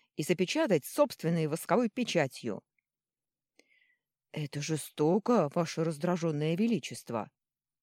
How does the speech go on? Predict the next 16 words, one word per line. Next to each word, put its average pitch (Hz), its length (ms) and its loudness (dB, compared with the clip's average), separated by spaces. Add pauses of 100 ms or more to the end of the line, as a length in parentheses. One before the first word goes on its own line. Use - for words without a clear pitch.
подал 185 320 0
голос 151 400 0
с - 100 -18
королевского 165 640 -6
трона 330 360 -4 (240)
Дрюня 175 500 -2
Великолепный. - 720 -10 (720)
Шут - 280 4
сидел 156 320 0
на 151 80 0
нем 160 160 -2
с - 120 -10
ногами 349 460 -2
и 427 120 0
сосал 160 420 -4
леденец. - 600 -12